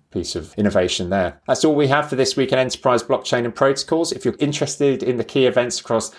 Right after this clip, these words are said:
DeFi, crypto, or N F Ts, do make sure you listen to our other Week in Blockchain episodes too. Just to let you know too, we're going to have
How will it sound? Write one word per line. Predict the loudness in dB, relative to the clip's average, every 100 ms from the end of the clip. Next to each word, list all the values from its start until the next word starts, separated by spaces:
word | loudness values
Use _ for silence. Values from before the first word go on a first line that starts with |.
| -4
DeFi, | 2 2 4 2 4
crypto, | 0 0 2 4
or | 4
N | 2
F | -4
Ts, | -2 0 0
do | 0 0
make | -2
sure | 0 2
you | 2
listen | 2 -2 -4
to | 0
our | 2 4
other | 2
Week | -2 -4 -4
in | -2
Blockchain | -2 0 -2
episodes | -2 -6 -2 -2 -2
too. | -2 0 0 -2 -16 -10
Just | -2 0
to |
let | 2
you | 2 2
know | 2
too, | 4 2
we're | 4
going | 2 2 -2
to | 0 4 4
have | 4 2 0